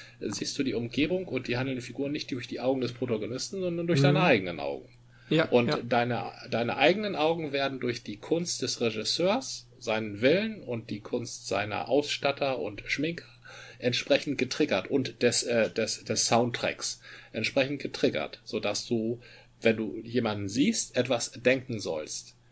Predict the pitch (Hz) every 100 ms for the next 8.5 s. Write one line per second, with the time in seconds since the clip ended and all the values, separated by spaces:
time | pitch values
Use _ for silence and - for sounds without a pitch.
0 | _ - 98 127 143 - 117 120 131 127
1 | - 160 180 277 - - _ _ _ -
2 | 107 - - - - 127 127 113 123 110
3 | 98 - - 101 98 98 - - 107 104
4 | - 95 - - 117 110 104 101 95 -
5 | 101 101 95 104 117 113 90 90 80 92
6 | _ _ _ _ _ _ _ _ _ _
7 | _ - 101 87 - 156 - 123 - -
8 | _ - 147 139